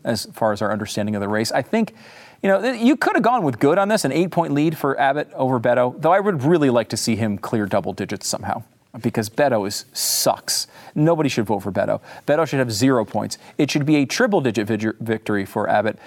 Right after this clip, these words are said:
one hundred to zero. That's the appropriate poll that should come out. Until that one comes out, I'm not marking any of them good in the Beto race. But we have seen a couple polls where Abbott was only up by a couple points. Uh, that's not, not the case here, an eight-point lead. It's on the,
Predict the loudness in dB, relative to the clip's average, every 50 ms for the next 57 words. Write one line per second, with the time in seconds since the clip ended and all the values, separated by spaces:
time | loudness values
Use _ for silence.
0 | -20 -14 -4 0 2 2 4 4 2 0 2 0 -2 0 0 -2 0 0 0 -2
1 | -2 -4 -6 -6 -8 -6 0 0 0 0 0 0 0 0 0 0 -2 -4 -2 -2
2 | -2 -4 -4 -4 -6 -14 -10 -6 -4 -4 -2 -4 -6 -8 -10 -20 -20 -18 -6 -4
3 | -4 -2 0 -2 -2 -2 0 2 2 2 2 2 0 0 0 2 2 0 0 -2
4 | -2 0 2 2 2 4 2 0 2 2 0 0 0 0 0 0 -2 -4 -6 -10
5 | -10 -10 -10 -10 -12 _ _ _ _ -12 -12 -10 -6 -6 -6 -4 -4 -4 -4 -4
6 | -4 0 0 -2 -2 _ -14 -20 -20 -18 -18 -6 2 2 4 4 4 2 2 -2
7 | -2 0 0 -2 0 0 -2 0 2 2 2 2 2 2 2 2 4 4 2 2
8 | -2 -4 -10 -14 -10 -4 0 0 2 0 0 -2 -2 0 0 2 2 2 2 2
9 | 2 0 2 0 -2 0 0 0 0 2 0 0 0 -4 -6 -12 _ -20 -20 -20
10 | -20 -12 -4 -2 0 0 2 0 -2 -2 0 0 0 0 2 2 0 0 0 0
11 | -2 -2 0 0 0 0 0 0 0 0 0 0 0 0 0 2 4 4 4 4
12 | 2 -2 -14 -18 -16 -16 -8 -4 -2 0 0 2 2 2 2 2 0